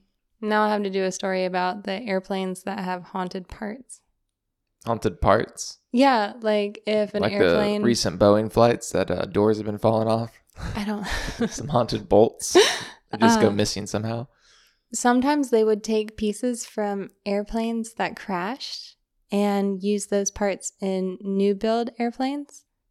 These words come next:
Speaker 1: And they would have ghost pilots or stewardesses or, like,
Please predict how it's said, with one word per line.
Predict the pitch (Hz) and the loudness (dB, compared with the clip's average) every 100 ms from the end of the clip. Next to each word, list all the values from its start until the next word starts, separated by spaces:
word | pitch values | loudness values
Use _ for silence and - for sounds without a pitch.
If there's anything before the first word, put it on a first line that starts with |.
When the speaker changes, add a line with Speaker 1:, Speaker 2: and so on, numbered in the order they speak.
| _ | _
Speaker 1:
And | 208 202 196 196 | -2 0 0 -2
they | 196 | -2
would | 196 190 | -2 -2
have | 190 185 | -6 -4
ghost | 185 190 - _ - | -2 -2 -8 _ -12
pilots | - 190 190 185 - - - | -6 -4 -2 -4 -8 -14 -8
or | 196 185 185 | -4 -2 -2
stewardesses | - 202 190 190 - 190 185 - 208 | -4 -4 -2 -4 -2 -4 -4 -6 -6
or, | 185 180 | -4 -4
like, | 180 180 - | -4 -8 -10